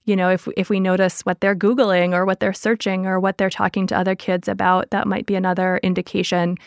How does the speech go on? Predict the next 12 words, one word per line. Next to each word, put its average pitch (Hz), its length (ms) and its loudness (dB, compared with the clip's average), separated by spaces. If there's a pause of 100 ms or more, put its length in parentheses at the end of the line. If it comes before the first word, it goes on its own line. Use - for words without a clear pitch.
(200)
that 196 180 0
something's 180 420 -2
going 180 260 0
on. 175 400 0 (460)
And 208 120 4
then, 240 360 2
you 233 160 2
know, 208 260 4
if 226 200 0
you're 226 160 2
worried, 220 500 2 (220)
ask, - 460 2